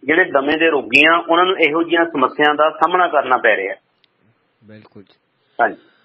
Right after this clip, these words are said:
Speaker 2: ਅੱਛਾ ਡਾਕਟਰ ਸਾਹਿਬ, ਇੱਕ ਦੋ message ਆ ਚੁੱਕੇ ਨੇ ਜੀ, ਉਹ ਦੋਨੇ ਮੈਂ ਤੁਹਾਨੂੰ ਪੜ੍ਹਦਾ ਜੀ। ਅਹ, ਇੱਕ
Speaker 1: ਹਾਂਜੀ।
Speaker 2: ਤਾਂ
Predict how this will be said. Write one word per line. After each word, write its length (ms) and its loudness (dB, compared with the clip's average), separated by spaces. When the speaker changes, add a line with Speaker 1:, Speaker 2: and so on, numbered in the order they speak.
Speaker 2:
ਅੱਛਾ 140 -14
ਡਾਕਟਰ 220 -6
ਸਾਹਿਬ, 240 -4
ਇੱਕ 460 -8
ਦੋ 220 -12
message 400 -12
ਆ 140 -4
ਚੁੱਕੇ 320 -14
ਨੇ 140 -10
ਜੀ, 140 -16
ਉਹ 300 -14
ਦੋਨੇ 320 -12
ਮੈਂ 120 -10
ਤੁਹਾਨੂੰ 260 -14
ਪੜ੍ਹਦਾ 320 -12
ਜੀ। 140 -14
ਅਹ, 800 -14
ਇੱਕ 180 -8
Speaker 1:
ਹਾਂਜੀ। 180 -2
Speaker 2:
ਤਾਂ 260 -6